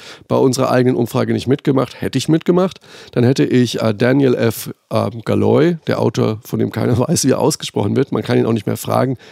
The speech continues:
er ist tot. Und, ähm, dieser Autor hat,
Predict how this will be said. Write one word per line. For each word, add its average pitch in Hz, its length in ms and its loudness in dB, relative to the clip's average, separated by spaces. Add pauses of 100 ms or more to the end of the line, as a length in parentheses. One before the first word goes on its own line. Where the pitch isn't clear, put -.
(100)
er 117 100 -4
ist - 160 -4
tot. 156 240 2 (500)
Und, 135 460 2
ähm, 135 320 0 (100)
dieser 190 340 0
Autor 208 500 2 (260)
hat, 156 400 -4